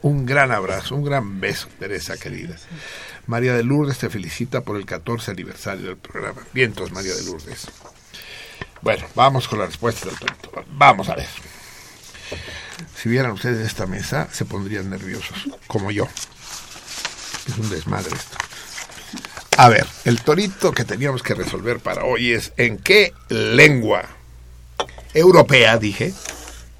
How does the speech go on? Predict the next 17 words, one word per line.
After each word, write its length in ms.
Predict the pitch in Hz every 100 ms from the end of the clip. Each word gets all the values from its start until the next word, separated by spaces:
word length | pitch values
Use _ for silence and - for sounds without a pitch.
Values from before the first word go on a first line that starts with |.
| - - - - - - - - - - - -
eh, 840 | 120 110 104 98 98 95 87 76 - - - - - - - -
no 180 | 131 151
existen 520 | - - 151 151 123
las 120 | 98
partículas 840 | 98 92 123 - 117 98 - - - - -
ni 200 | - 117 -
sí 260 | 220 240 -
ni 160 | 131 123
no? 260 | 117 - - - - - - - - -
No 60 | -
existe 360 | - 113 104
ni 100 | 90
el 100 | -
sí 260 | - 220 - - - - -
ni 120 | 127 127
el 100 | 135
no. 180 | 139